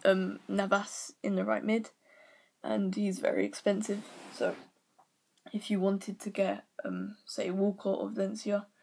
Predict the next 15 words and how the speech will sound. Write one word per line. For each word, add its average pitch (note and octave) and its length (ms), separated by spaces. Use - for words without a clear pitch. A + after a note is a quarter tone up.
they G#3 160
cost G3 360
about G3+ 280
ten F#3+ 200
K G3 160
each, G#3 300
so G#3 320
this - 180
team G#3 180
would F#3+ 120
be G3+ 360
a G3+ 80
lot G3 240
cheaper. G3+ 420
But B2 300